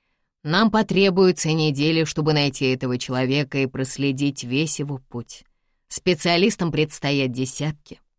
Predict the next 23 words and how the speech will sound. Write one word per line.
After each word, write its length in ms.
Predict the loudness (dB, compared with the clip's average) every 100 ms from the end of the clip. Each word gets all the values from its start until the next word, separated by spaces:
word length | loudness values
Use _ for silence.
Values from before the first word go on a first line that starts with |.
| _
а 140 | -2 0
то 180 | 2 0
и 60 |
сотни 480 | 0 0 0 0 -4
часов 460 | -4 -4 -4 -4 -4
наблюдения, 640 | -2 -2 -2 -2 0 -2
чтобы 320 | -4 -4 -4
узнать, 480 | -4 -4 -2 -2 -2
куда 220 | -4 0 2
и 100 | 2
зачем 480 | 0 -4 -4 -4 -4
ходил 360 | -4 -4 -4
Питер 360 | -4 -6 -4 -6
Бергман 520 | -4 -2 -2 -6 -8 _ -20 _ _ _ _
и 180 | 0 0
имеет 380 | 2 2 0 0
ли 100 | -4
голубой 480 | -2 -2 -2 -2 -2
пакет 420 | -4 -4 -4 -4
отношение 640 | -4 -4 -4 -2 -2 -2 -4
к 60 |
его 220 | -4 -4
смерти. 580 | -4 -4 -6 -6 -10 -20